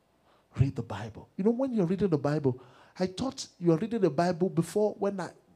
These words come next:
the way they made us read the Bible, it's as if we are going to have exam. I didn't know that it was nourishing my spirit, man. It was when I attained spiritual maturity, I knew that the Bible is not because to make the pastor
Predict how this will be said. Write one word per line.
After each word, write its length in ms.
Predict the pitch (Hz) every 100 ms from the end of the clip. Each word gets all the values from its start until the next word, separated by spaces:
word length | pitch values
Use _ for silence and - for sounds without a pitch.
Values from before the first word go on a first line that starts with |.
| 170
the 100 | 175
way 160 | 185
they 140 | 220 185
made 280 | 170 175 170
us 200 | 160 147
read 140 | 151
the 60 | 123
Bible, 240 | 135 139
it's 100 | 143
as 140 | 156
if 80 | 220
we 80 | 196
are 60 | 156
going 180 | 175
to 100 | 170
have 200 | 147 156
exam. 360 | 139 - 123 110 - _ - - -
I 40 |
didn't 200 | 247 254
know 100 | 214
that 220 | 185 -
it 200 | 165 - 160 165 -
was 380 | 160 156 196 156
nourishing 680 | 170 196 196 - 202 190
my 160 | 170 139
spirit, 560 | 139 - 147 135 143 -
man. 140 | 123 107 - _ _ _ _ _ - -
It 80 | 170
was 160 | 190 196
when 240 | 247 269
I 160 | 185 175
attained 280 | - 220
spiritual 560 | - 175 190 196 190 185 - - - -
maturity, 420 | 151 151 180 175
I 140 | 165 175
knew 280 | 175 226
that 260 | 196 165 -
the 80 | 165
Bible 480 | 147 214 214 220 220
is 220 | 196 175
not 280 | 208 233 233 180
because 500 | 175 262 202 - - _ _
to 100 | -
make 280 | 180 190 220
the 100 | 175
pastor 460 | - 190 - 202